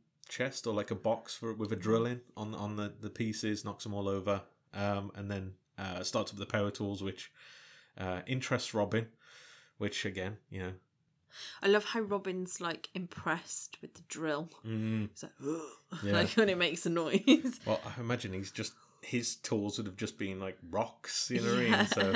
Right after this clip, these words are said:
Speaker 1: you know, this is, this is mental to him, really, isn't it? Um, uh, Fanny then arrives, uh, and, um, sees all this commotion happening,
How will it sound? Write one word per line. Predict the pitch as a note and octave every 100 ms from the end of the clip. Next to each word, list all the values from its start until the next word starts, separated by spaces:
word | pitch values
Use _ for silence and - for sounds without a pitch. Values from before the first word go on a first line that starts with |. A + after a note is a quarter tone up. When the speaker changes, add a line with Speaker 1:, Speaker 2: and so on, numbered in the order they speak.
| - - - A2
Speaker 1:
you |
know, | G2 G2
this | A2 G2+
is, | F#2 - -
this | - G2+
is | F2
mental | F#2 F#2+ A2+ A#2+
to | C3+
him, | B2 B2
really, | G2 G2
isn't | G2 A2
it? | A#2 - - - - _ _ -
Um, | G#2+ A2 A2 A2+ A2+ A#2 - _ _ _ _ - - _ _ _ - _ _ -
uh, | A#2+ A#2
Fanny | - - C3 B2+
then | A#2+ A#2
arrives, | G#2+ A2 A2+ A2+ - - -
uh, | A2 G#2+ G#2+ -
and, | A2+ G#2+ G#2+ G#2+ G2+ -
um, | G#2 G2+ G2 G2 F#2+ F#2+ - - - -
sees | - A#2+ G#2+
all | A2 G#2
this | G2
commotion | - A2 G#2 - G2+
happening, | G#2+ G2+ G#2 G2+